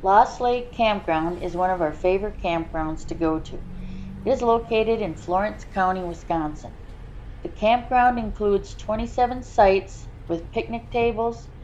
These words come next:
fire rings with grills, drinking water, and toilets.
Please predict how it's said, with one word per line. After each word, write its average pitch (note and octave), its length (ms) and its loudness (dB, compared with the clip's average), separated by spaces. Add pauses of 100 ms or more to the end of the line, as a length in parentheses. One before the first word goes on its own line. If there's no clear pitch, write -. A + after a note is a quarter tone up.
(420)
fire G#3+ 260 6
rings A#3 380 -2
with A#3+ 260 -4
grills, F#3+ 600 6 (360)
drinking A3 420 -4
water, F3+ 540 4
and F3+ 160 -6
toilets. E3 600 2